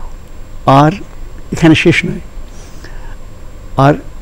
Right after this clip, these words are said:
আপনাদের বাড়িটাও যদি ছেড়ে দেন একটু, তাহলে গান্ধী যারা চালাচামুন্ডা, তারা ওখানে থাকবেন। আপনাদের জন্য একটা ছোট বাড়ি পাশে, আহ,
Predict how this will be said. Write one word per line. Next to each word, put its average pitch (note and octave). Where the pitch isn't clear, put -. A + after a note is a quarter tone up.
আপনাদের C#3+
বাড়িটাও C#3
যদি F#3
ছেড়ে D#3+
দেন B2
একটু, -
তাহলে D#3+
গান্ধী C#3+
যারা D#3
চালাচামুন্ডা, D3
তারা C#3+
ওখানে E3+
থাকবেন। A#2
আপনাদের D3+
জন্য F3+
একটা D3+
ছোট F3
বাড়ি D#3
পাশে, -
আহ, -